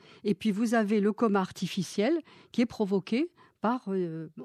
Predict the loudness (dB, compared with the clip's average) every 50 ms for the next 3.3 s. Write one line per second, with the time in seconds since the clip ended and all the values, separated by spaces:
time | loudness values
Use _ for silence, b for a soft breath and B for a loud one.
0 | -12 -8 -4 0 2 2 2 2 0 0 0 2 2 2 2 0 -2 -4 _ -6
1 | -2 0 2 2 4 4 2 2 0 -2 -2 2 2 4 4 4 2 2 2 2
2 | 0 0 0 2 4 4 2 2 0 -2 -6 -6 -4 -4 -4 -4 -2 -4 -4 -4
3 | -4 -2 0 0 0